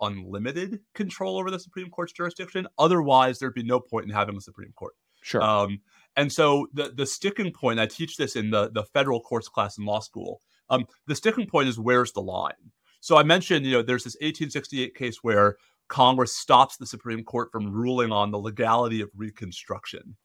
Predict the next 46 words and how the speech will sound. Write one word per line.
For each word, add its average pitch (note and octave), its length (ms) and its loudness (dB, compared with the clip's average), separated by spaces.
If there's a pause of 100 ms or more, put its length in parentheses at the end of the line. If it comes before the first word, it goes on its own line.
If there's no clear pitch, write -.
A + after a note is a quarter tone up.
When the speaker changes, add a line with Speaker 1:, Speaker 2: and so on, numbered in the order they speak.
(220)
Speaker 1:
wh-, C3+ 80 0 (180)
because D3+ 280 0
Congress C#3+ 340 6
was B2 100 -4
worried C3 200 6
that B2+ 100 -2
the A#2+ 80 -4
court B2+ 260 4
might A#2+ 200 4
say A2+ 160 6
it A2+ 120 2
wasn't B2+ 360 2
legal. B2 400 -4 (260)
There E3 180 8
are F3 60 10
examples F3 640 2
of C3 100 -8
that. C3+ 300 -2 (240)
But, A3+ 340 10
I D#3 40 -6
mean, D#3+ 180 0
David, F#3 240 2
I D#3+ 40 6
think D#3+ 200 -2 (160)
the, D3 140 0 (100)
the D#3+ 140 2
broader F3 440 2
point D#3 340 -6
here A#2+ 220 -2
is G2+ 240 -2 (460)
what D#3 200 6
we D#3 80 2
call F3 260 4
jurisdiction D#3+ 680 -2
stripping, - 640 -8 (340)
um, B2 280 4 (180)
is D#3 320 -4
yet B2+ 460 0 (120)
another D3 760 0
tool A#3 600 -4 (380)
Congress F3+ 520 2
has D3 260 0
in C#3 80 -6
its - 160 -12
tool A3 260 -8
bag G2+ 480 -8